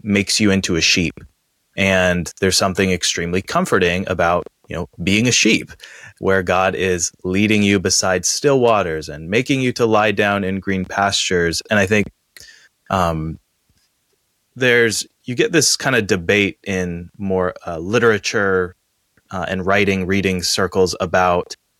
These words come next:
um, escapism and, like, the purpose of literature to, uh, kind of draw you out of yourself into some imaginative world. And I think for a lot of my life, uh,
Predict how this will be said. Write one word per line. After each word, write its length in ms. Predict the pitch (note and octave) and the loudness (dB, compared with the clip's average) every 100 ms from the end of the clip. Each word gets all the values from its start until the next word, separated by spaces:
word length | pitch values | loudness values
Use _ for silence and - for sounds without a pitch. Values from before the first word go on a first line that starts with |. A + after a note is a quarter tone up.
| _ _ - | _ _ -14
um, 420 | F2+ E2+ D#2 D2+ - _ _ - | -10 -8 -10 -12 -18 _ _ -4
escapism 1200 | A2+ - - - G#2 G#2+ B2+ C3 C3+ C3 B2+ B2+ A#2+ _ - | -2 0 -2 0 0 2 2 2 2 2 0 -2 -6 _ -6
and, 380 | G#2+ G2+ G2 G2 | -2 0 0 2
like, 220 | F#2 F#2 | 0 0
the 80 | F#2+ | -4
purpose 540 | - - A#2 A#2 G#2+ | -6 0 2 4 2
of 220 | - G2+ F#2 | 2 -2 -2
literature 800 | F#2 G2+ G#2 G2+ - A2 G2+ F#2+ | 0 2 2 2 0 2 2 -2
to, 460 | - A2+ G2 F2+ F#2 _ _ _ _ - | -4 0 2 2 0 _ _ _ _ -8
uh, 140 | F#2 | -8
kind 180 | - G2 | -6 -8
of 160 | E2+ E2+ | -8 -4
draw 240 | B2 B2 | 2 2
you 180 | C3 B2+ | 2 2
out 180 | G#2+ G#2+ | 2 0
of 100 | G#2+ | 0
yourself 520 | G#2+ G2+ - G#2 G2 | -2 -2 0 0 0
into 280 | G#2 G2 G#2+ | -4 -4 -4
some 240 | - G2 F#2 | -2 -2 -4
imaginative 960 | F#2+ F#2+ F#2+ F#2+ G2 F2+ - G2 E2+ F2+ | -2 0 2 0 0 -2 -2 -2 -2 -2
world. 500 | F#2+ F#2+ F2+ E2+ - | 0 2 4 2 0
And 100 | G2+ | 0
I 60 | G2 | 2
think 260 | G#2 G2 - _ _ _ _ _ _ - - | 2 0 -2 _ _ _ _ _ _ -20 -12
for 120 | - | -2
a 40 | A#2 | 2
lot 260 | A#2 B2+ | 4 4
of 140 | C#3 A#2+ | 2 0
my 200 | G#2 F#2+ | 0 2
life, 520 | F#2 E2+ F2 - - - _ - - _ _ - | 2 0 -2 -6 -12 -20 _ -20 -20 _ _ -2
uh, 360 | G2 F#2 E2 | 2 2 0